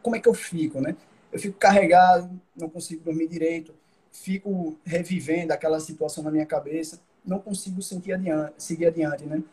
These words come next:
Então, o perdão, ele, o, a falta do perdão vai ser, é, ruim pra todos os lados, mas principalmente pra aquele que retém aquele sentimento de rancor, né?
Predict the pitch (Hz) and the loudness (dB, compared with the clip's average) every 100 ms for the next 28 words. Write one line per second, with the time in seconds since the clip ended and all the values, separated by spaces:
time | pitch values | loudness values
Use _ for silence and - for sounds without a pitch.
0 | _ _ _ - 143 180 190 - 180 156 | _ _ _ -12 0 2 2 4 4 4
1 | 175 202 196 - 165 160 151 - - 160 | 0 0 -4 -4 -2 2 2 -2 -2 -2
2 | - 202 202 180 170 156 160 190 185 - | 2 2 2 -2 -2 -2 -4 -4 -4 -6
3 | 180 175 170 160 156 143 143 131 135 _ | -6 -6 -8 -10 -12 -10 -8 -12 -16 _
4 | _ 143 151 214 196 - _ - 196 208 | _ -6 -4 -2 -6 -12 _ -2 -2 -2
5 | 202 240 180 160 156 - _ _ _ 190 | -8 -4 0 0 0 -12 _ _ _ -12
6 | - 190 - 185 180 185 190 190 185 185 | -10 -12 -2 -2 -2 -4 -8 -6 -8 -4
7 | 196 196 - 165 165 160 156 160 156 147 | -4 -4 -2 -4 -4 -8 -8 -8 -8 -10
8 | 151 151 151 135 - 147 156 151 139 156 | -8 -4 -2 -2 -2 4 6 6 2 -4